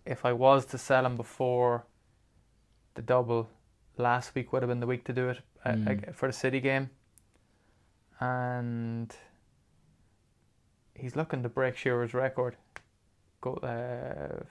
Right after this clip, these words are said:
Speaker 1: how many goals in a calendar year? Fifty-two or something like that. So that's my thinking. They've got Burnley and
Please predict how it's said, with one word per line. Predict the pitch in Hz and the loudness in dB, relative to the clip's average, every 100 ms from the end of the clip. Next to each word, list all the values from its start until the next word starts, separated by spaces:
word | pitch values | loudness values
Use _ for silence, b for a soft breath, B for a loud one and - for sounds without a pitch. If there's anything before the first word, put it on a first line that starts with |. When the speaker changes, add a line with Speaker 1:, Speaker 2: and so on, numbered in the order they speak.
| - - | -20 -12
Speaker 1:
how | 123 | -8
many | 120 120 | -8 -6
goals | 127 123 120 | -4 -4 -4
in | 117 | -6
a | |
calendar | - 120 120 | -2 -2 -2
year? | 120 120 117 | -2 0 -2
Fifty-two | - 131 - 120 117 127 120 | -4 -10 -8 -10 -8 -6 -6
or | 120 | -6
something | 120 120 117 | -8 -10 -10
like | 117 | -8
that. | 127 120 - _ _ b b b b b b b b b b b _ | -8 -8 -14 _ _ b b b b b b b b b b b _
So | - 139 127 123 120 120 120 117 | -8 -2 2 2 2 2 0 0
that's | 127 - | -2 -2
my | 123 | -6
thinking. | 120 - 120 120 | -4 -4 -2 -2
They've | 120 - | -2 0
got | 123 113 - | 0 0 0
Burnley | 131 127 127 127 - | 0 2 -2 -4 -6
and | 117 117 117 117 113 120 | -6 -4 -4 -6 -8 -10